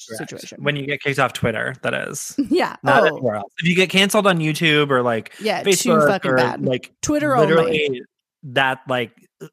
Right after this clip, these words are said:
Speaker 1: if that happens to you, like, good fucking luck.
Speaker 2: Yeah.
Speaker 1: But
Speaker 2: Yeah.
Speaker 1: if you're canceled on Twitter, then you get a severance package.
Speaker 2: Jack
Speaker 1: It's, like,
Speaker 2: pays you
Speaker 1: fun.
Speaker 2: directly. It's a whole
Speaker 1: Yeah,
Speaker 2: thing.
Speaker 1: he does.
Speaker 2: We don't have time to explain it right now, uh, but check out our other podcast, uh, Twitter Rules.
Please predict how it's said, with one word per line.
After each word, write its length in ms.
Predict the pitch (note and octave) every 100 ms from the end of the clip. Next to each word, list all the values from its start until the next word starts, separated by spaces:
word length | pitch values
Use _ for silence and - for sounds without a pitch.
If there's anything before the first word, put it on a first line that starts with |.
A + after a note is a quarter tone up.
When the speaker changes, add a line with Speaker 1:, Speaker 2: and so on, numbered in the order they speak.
| -
Speaker 1:
if 220 | D#3 -
that 180 | D#3 D#3+
happens 360 | E3+ F3 E3+
to 80 | -
you, 100 | C#3+
like, 360 | C#3 C#3 - -
good 220 | B2 A#2
fucking 340 | B2 A2+ A2+
luck. 280 | A#2 A2 A#2+
Speaker 2:
Yeah. 200 | F#3+ -
Speaker 1:
But 340 | C3+ C3+ C3+ C#3 - - - - -
Speaker 2:
Yeah. 160 | F#3+ F3 -
Speaker 1:
if 120 | C#3+
you're 100 | D#3
canceled 340 | C#3 E3 D#3 D#3
on 120 | C#3
Twitter, 340 | - B2 A#2
then 240 | A2+ A2+ A2+
you 120 | A2
get 160 | A2 A2
a 60 |
severance 320 | B2 A#2 A#2
package. 500 | G#2 A2 G#2+ G#2+ G#2
Speaker 2:
Jack 140 | G#2 E3
Speaker 1:
It's, 80 | D#3+
like, 60 |
Speaker 2:
pays 220 | - F#3 F#3
you 40 |
Speaker 1:
fun. 40 | F#3
Speaker 2:
directly. 580 | E3 F#3 G3 D3 - -
It's 160 | F#3+
a 60 | A3
whole 200 | A3 A3+ G#3
Speaker 1:
Yeah, 160 | A#2
Speaker 2:
thing. 80 | F#2+
Speaker 1:
he 60 | F2+ - -
does. 160 | - - _ F3 - -
Speaker 2:
We 60 | C4+
don't 100 | C4+
have 100 | A#3
time 140 | A3+
to 80 | F#3+
explain 260 | E3+ F3+ D3+
it 40 |
right 120 | D#3
now, 180 | D#3 -
uh, 280 | G3+ F#3+ F3
but 220 | E3+ F#3
check 200 | B3+ B3
out 160 | A#3 A3
our 140 | G3
other 220 | F#3+ F#3
podcast, 680 | F3+ G3 F3 F3+ F3+ E3+ - A#2
uh, 220 | D#3+ D#3
Twitter 260 | - G3+
Rules. 300 | D3 D#2+ -